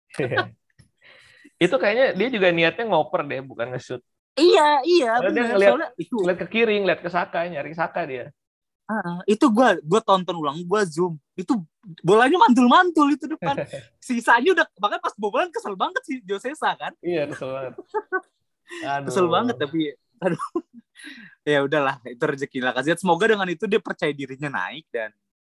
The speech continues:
Speaker 2: bisa cetak gol-gol berikutnya. Atau enggak ya, ki-, hal-hal, eh, apa, ajaib lainnya lah. Gue menunggu itu. Apalagi kalau kita nggak ribet-ribet banget ya abis ini.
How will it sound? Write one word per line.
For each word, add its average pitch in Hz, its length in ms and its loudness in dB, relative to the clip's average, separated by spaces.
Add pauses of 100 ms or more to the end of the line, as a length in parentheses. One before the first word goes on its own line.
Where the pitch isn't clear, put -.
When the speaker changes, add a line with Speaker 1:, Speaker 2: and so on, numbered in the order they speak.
(140)
Speaker 2:
bisa 139 400 -6
cetak 160 400 -4
gol-gol 131 400 -2
berikutnya. 120 640 -10 (2000)
Atau 165 240 0
enggak 226 160 4
ya, 202 160 4
ki-, - 240 -6 (240)
hal-hal, 196 440 2 (1080)
eh, 185 400 -2
apa, 359 180 -4 (300)
ajaib 170 340 -2
lainnya 180 380 -2
lah. - 100 -14
Gue 139 120 -6
menunggu 135 320 -6
itu. 113 320 -6 (1600)
Apalagi 190 320 0
kalau 175 160 2
kita 202 160 0
nggak 196 160 0
ribet-ribet 120 340 -8
banget 175 240 -4
ya 98 220 -8
abis 107 280 -12
ini. 104 200 -8